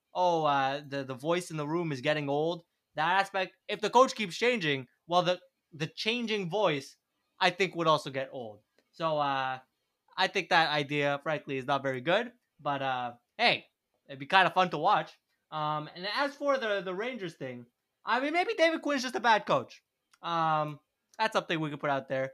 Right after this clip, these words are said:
I've heard, I haven't heard the, the best things about him, uh, as the coach of the Rangers.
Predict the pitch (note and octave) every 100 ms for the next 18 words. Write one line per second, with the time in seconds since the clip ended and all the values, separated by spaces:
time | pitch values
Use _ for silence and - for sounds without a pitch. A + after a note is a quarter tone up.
0 | _ - E3+ E3+ E3 F3 F3 F#3+ F#3 F3
1 | D#3+ D3 C#3 B2 C#3+ C3 C#3+ B2+ A#2+ A#2
2 | A2+ A#2 - _ _ - B2+ C3 C3 B2
3 | C3 E3+ E3+ E3+ D3+ F#3 B3 A#3 A#3+